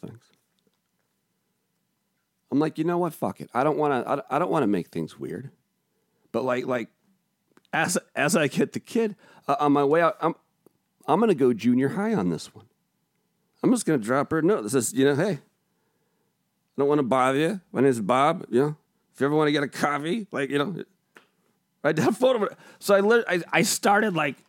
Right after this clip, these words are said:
<laughs> write-, writing a fucking letter. I started, like, a, oh, I dated it. I dated it.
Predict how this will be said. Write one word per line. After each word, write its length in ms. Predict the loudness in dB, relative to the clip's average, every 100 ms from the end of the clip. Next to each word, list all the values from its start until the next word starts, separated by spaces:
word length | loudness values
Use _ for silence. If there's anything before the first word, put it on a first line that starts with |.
| _
<laughs> 200 | _ -10
write-, 500 | -4 -4 -4 -8 -16 -14 -12 -10 -8 -6 -2
writing 460 | -2 -2 0 0 0 -4
a 60 | -10 -10
fucking 440 | -4 -4 -2 -2
letter. 300 | 0 2 0 -4 -12 -20 -20 -10 -6
I 60 |
started, 380 | -2 2 2 2
like, 240 | 0 2
a, 200 | 0 -2 -6 _ _ _ _ _ 0
oh, 100 | 4
I 60 | 6
dated 360 | 6 4 4
it. 120 | 0 0
I 80 | 0
dated 320 | 4 2 2
it. 120 | -4